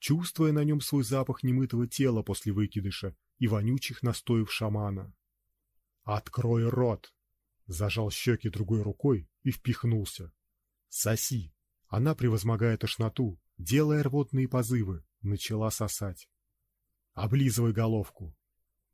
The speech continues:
Астрид выстрадала его семяизвержение в рот, и насилие продолжилось.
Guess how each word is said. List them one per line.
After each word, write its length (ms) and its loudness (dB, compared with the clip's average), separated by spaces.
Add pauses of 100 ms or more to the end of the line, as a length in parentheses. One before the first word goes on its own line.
(200)
Астрид 440 -2
выстрадала 580 0
его 240 0
семяизвержение 920 -2
в 80 -6
рот, 280 -6 (220)
и 100 2
насилие 540 2
продолжилось. 840 -2